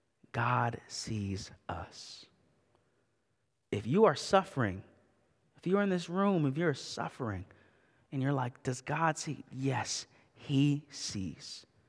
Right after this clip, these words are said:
God sees, and God knows.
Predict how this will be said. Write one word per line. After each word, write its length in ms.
God 380
sees, 640
and 260
God 480
knows. 800